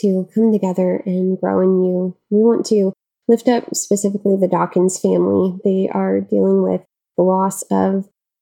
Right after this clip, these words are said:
their mother, who had a wonderful life, a hundred and three years old is, is amazing legacy to leave behind, but it's, it doesn't make the loss any easier. And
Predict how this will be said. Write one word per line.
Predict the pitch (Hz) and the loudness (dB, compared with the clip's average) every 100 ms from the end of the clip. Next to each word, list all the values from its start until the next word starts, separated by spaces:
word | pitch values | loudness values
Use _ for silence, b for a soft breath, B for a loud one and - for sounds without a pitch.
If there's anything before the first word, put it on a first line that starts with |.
| _ - | _ -2
their | 208 | 2
mother, | 202 196 202 | 4 4 2
who | 196 214 208 - | 2 2 0 -2
had | - 220 | -6 -4
a | 202 196 185 - - | -2 -2 -2 -6 -6
wonderful | 196 208 240 226 202 185 175 | -2 2 4 4 2 0 -2
life, | - - - - | -2 -6 -8 -10
a | |
hundred | 175 202 226 | -4 2 4
and | 202 | 2
three | - 196 | 2 2
years | 185 180 180 190 - | 2 2 0 -4 -4
old | 185 185 190 | -2 0 0
is, | 190 185 - - | 0 -2 -10 -6
is | 190 | 0
amazing | 180 185 196 196 185 180 | 2 4 4 4 2 0
legacy | 180 180 180 - 180 185 - | 0 0 0 0 0 -2 -4
to | 202 | -2
leave | 185 180 185 | 0 0 -2
behind, | 190 180 180 170 175 - | -6 -2 0 2 0 -2
but | - 101 - B B B B _ | -2 -2 -4 B B B B _
it's, | - 196 - - - - | -4 -4 -4 -12 -12 -6
it | 214 | -2
doesn't | 214 208 - | 2 2 2
make | 185 185 | 2 2
the | 208 | 0
loss | 196 185 190 - - | 2 2 0 -2 -2
any | 196 190 185 | 2 2 2
easier. | 190 190 196 180 180 190 - | 0 0 0 0 -2 -4 -2
And | 185 180 | 0 2